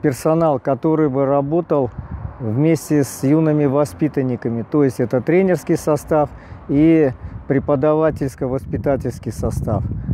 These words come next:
Так вот, э, нынешний главный тренер команды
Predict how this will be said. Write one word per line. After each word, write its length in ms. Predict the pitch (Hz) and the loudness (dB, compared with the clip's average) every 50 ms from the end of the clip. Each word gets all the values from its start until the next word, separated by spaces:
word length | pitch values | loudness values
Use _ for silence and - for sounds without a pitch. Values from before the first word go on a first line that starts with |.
| - - - - - - - | -4 -4 -6 -8 -10 -4 -2
Так 200 | 135 131 160 165 | -2 -2 0 0
вот, 220 | 160 160 151 - - | 2 2 2 0 -2
э, 640 | - 123 120 120 120 117 117 117 117 117 113 110 104 95 - - - - - - - - - - - - - - - - - - - - - - - - - - - - | -2 -2 0 0 0 0 0 0 0 0 -2 -2 -4 -4 -8 -10 -10 -12 -14 -14 -16 -16 -16 -16 -20 -20 -20 -20 -20 -18 -16 -12 -12 -12 -12 -12 -12 -12 -14 -16 -14 -12
нынешний 680 | 110 120 135 156 165 170 170 160 127 - - 156 143 | -8 -2 0 2 4 4 4 2 0 0 -2 -2 0
главный 360 | 127 143 147 147 147 143 143 | 2 2 2 2 2 0 -2
тренер 360 | 131 - 151 151 147 143 135 120 | -2 -2 -2 0 0 -2 -2 -2
команды 600 | - 143 147 165 180 190 202 190 147 120 107 | -2 0 0 2 2 0 0 2 0 0 -2